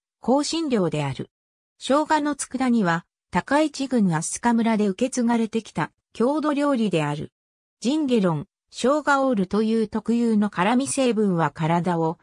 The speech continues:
温める効果があり、生薬としても利用されてきた。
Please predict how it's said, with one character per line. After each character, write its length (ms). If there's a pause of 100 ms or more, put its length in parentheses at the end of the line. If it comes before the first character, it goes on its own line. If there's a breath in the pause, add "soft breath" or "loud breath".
(140)
温 400
め 140
る 80
効 240
果 160
が 160
あ 80
り、 180 (220)
生 260
薬 240
と 140
し 80
て 100
も 140
利 140
用 180
さ 160
れ 100
て 160
き 120
た。 180